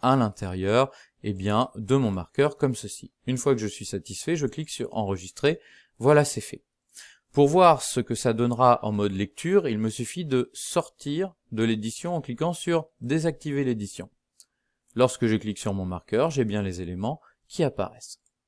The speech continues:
Je peux modifier tout ceci en revenant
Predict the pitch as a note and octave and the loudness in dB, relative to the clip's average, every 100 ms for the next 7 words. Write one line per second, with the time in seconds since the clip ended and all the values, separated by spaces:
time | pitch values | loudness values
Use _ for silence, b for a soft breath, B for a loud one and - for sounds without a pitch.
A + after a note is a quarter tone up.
0 | _ G#2+ B2 C#3+ D3+ C#3+ - G#2+ D#3+ D#3+ | _ -2 0 2 4 2 2 0 0 0
1 | D#3+ D3+ B2+ A2 - G2+ - D3+ F3 G2+ | -4 -4 -4 -4 -6 -6 -4 -6 -6 -8
2 | F2+ F#2+ C3+ F#3+ D3 C3 B2 D#3+ | -6 4 6 6 4 0 0 -2